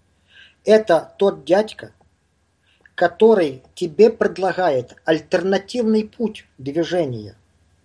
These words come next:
А ты уже сам выбираешь,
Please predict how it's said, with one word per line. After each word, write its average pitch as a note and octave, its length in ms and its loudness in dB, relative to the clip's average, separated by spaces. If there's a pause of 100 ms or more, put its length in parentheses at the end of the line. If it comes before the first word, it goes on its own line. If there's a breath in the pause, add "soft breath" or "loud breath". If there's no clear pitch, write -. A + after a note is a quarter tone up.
(520 soft breath)
А D#3 120 2
ты B3+ 320 4
уже C4 240 2
сам G3+ 400 2
выбираешь, F#3+ 760 0